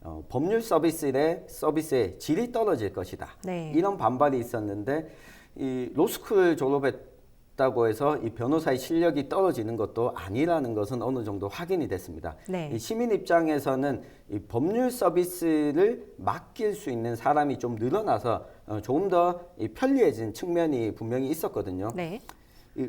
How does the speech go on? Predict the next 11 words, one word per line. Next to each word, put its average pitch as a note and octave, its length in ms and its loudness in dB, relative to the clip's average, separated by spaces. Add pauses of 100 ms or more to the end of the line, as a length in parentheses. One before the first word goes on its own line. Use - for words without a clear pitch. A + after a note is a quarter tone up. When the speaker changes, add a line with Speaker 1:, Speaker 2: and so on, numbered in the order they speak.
Speaker 1:
의대 D3 440 4
정원을 E3 800 4
늘리는 D#3 420 0
것은 A2+ 400 0
단순히 F3+ 680 -4
우리 D3+ 240 0
지역에 G#3 460 4
의과대학을 F#3 640 4
유치하는 C3 400 0
것뿐만이 E3+ 560 0
아니라 G2 580 2